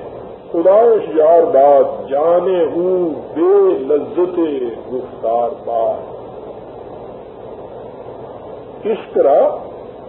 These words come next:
خنیا گریا موقع۔ یہ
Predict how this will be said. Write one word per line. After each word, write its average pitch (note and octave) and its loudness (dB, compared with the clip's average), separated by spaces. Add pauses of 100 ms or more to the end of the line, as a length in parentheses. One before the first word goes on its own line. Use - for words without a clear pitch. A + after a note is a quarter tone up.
(140)
خنیا A3 0 (180)
گریا G#3+ 0
موقع۔ C3 -4 (3750)
یہ F3+ 2